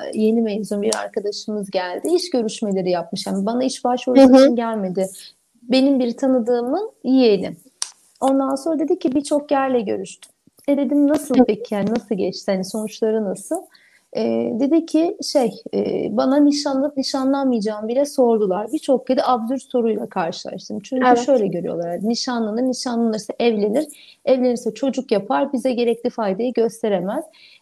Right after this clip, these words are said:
Speaker 1: Ve bir avukata işte üç beş ay deneme süresi yapalım. Deneme süresi yasada üç beş ay değil. E, bu süreçte işte asgari ücret gibi bir rakam teklif edilmiş. Hatta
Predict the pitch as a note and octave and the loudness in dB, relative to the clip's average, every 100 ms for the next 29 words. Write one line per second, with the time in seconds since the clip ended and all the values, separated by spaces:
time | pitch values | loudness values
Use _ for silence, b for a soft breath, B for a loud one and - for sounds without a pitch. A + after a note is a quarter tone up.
0 | - A#3+ B3+ - C4+ C4+ C#4 C4+ D4 D#4+ | -4 -2 0 0 0 0 0 0 0 0
1 | C4+ - C#4 C4+ - C#4 C4+ B3+ C4 B3 | -2 -4 -4 -4 -2 -4 -2 -4 -2 0
2 | B3 B3 B3+ - A#3 A#3 - A3 G3+ F#3 | 0 0 -2 0 -2 -2 -2 -4 -2 -4
3 | G3+ C4+ - _ - G#3 A3+ A3+ A#3+ A#3+ | -2 -4 -8 _ -10 -4 -2 -2 -4 -2
4 | A3+ A3 A3+ A3 A3 - - - G#3+ A3 | -2 -2 -2 -2 -4 -6 -4 -4 -4 -2
5 | G#3 G3 G3+ F#3+ G3 - b b b E3+ | -4 -2 0 0 -2 -6 b b b -2
6 | F#3 F#3+ A#3 - A#3+ A#3 - A3+ - A3 | 0 0 -4 0 0 2 0 -4 -2 -4
7 | G#3+ - A#3+ G3+ A3+ A3 - - _ - | -4 -2 -2 0 -4 -4 -10 -16 _ -16
8 | - F#3+ G3 G#3 G3 G3 G#3 G3 G3 F3 | -4 -2 0 0 0 0 -2 -4 -4 -8
9 | - - E3+ E3+ E3+ G3 G3 G#3 G3+ G3 | -8 -6 -4 -2 -4 -4 -6 -8 -6 -6
10 | F#3+ | -6